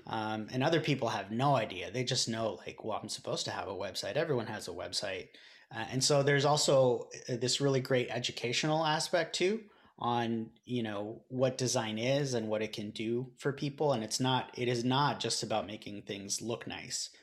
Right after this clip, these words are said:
I mean, that's a very important aspect, um,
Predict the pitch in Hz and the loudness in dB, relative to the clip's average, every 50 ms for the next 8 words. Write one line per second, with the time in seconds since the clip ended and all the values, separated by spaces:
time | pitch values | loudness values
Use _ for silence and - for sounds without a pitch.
0 | - - 131 127 127 120 117 113 107 113 123 127 127 127 - 127 117 120 120 117 | -8 -2 0 0 2 2 0 -2 -2 -2 0 0 0 2 0 0 0 0 0 0
1 | 123 123 120 120 - - 120 117 107 107 - 104 110 117 - - 175 175 190 - | 2 2 0 0 0 0 0 0 0 -2 -2 -2 -2 -2 -2 -2 0 -2 -2 -2
2 | - - - - - - - - - - - _ - 107 104 104 104 107 110 107 | -6 -14 -18 -20 -20 -20 -20 -20 -20 -20 -12 _ -4 -2 -2 -2 -2 -4 -6 -8